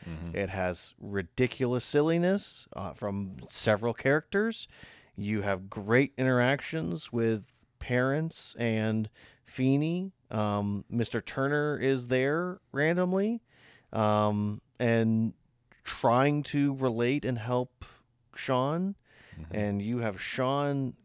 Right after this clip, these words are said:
Speaker 2: going through an identity crisis and trying to understand who is he, what does he actually believe.
Speaker 1: Mm-hmm.
Speaker 2: And,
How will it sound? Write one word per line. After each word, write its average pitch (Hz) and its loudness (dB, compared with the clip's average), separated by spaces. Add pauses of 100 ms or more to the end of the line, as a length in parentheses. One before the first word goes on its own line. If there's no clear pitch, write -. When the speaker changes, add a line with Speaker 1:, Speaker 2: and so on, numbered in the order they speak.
Speaker 2:
going 123 2
through 131 0
an 113 0
identity 135 -2
crisis 143 -2
and 113 -6
trying 120 0
to 123 0
understand 123 -2
who 120 -4
is 143 0
he, 165 -8 (380)
what 127 0
does 135 0
he 131 0
actually 135 0
believe. 131 -4 (480)
Speaker 1:
Mm-hmm. 90 -8
Speaker 2:
And, 117 2